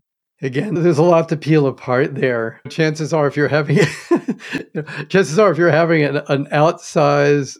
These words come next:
emotional reaction to something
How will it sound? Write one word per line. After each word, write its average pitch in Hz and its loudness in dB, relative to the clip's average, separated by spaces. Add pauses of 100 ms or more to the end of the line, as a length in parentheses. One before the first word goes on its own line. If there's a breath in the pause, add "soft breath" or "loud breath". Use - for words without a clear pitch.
(140)
emotional 131 0 (120)
reaction 135 0
to 120 -6
something 123 -4